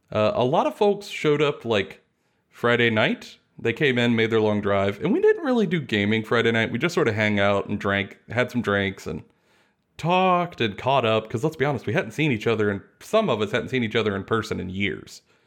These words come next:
Thanks, covid. Um, so that was kind of a relaxing night. But once everybody got in, we had the evening, we relaxed, kinda set our expectations for the weekend of having fun,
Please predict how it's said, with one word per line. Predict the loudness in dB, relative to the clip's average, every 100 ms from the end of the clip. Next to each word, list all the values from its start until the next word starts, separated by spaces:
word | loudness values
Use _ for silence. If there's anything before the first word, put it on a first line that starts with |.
| _ _ _ _
Thanks, | -2 -2 -12 -8
covid. | -4 -2 -2 -6 -10 _ _ _ _ _ _ _ _ _ _ _ -8
Um, | -2 0 0 -4 -12 _ _
so | -2
that | 0 0
was | 0
kind | 0 2
of | 2
a |
relaxing | 2 4 2 0 -10 -8
night. | -10 -12 _ _ _ _ _ _ _ _ _ _ _ -20 _ _ _
But | -4 0
once | 0 -2 -8 -4
everybody | -2 0 0 0 0
got | 0 2
in, | 2 0 -2 -6 -12 _ _ _ _ _ _ _
we | -2
had | 0 0
the | 2
evening, | 2 2 2 2 0 -6 -4
we | -2
relaxed, | 2 2 4 2 0 -8 -20 -20 -4
kinda | -2 -2
set | 0 0
our | 2 2
expectations | 0 -6 -2 -2 0 -4 -6
for | -6
the | -2
weekend | -2 0 0 0 0 -4
of | -6 -16 _ -20 -20 -4
having | -2 0 -2 -4
fun, | -2 2 4 4 2 0 -2 -6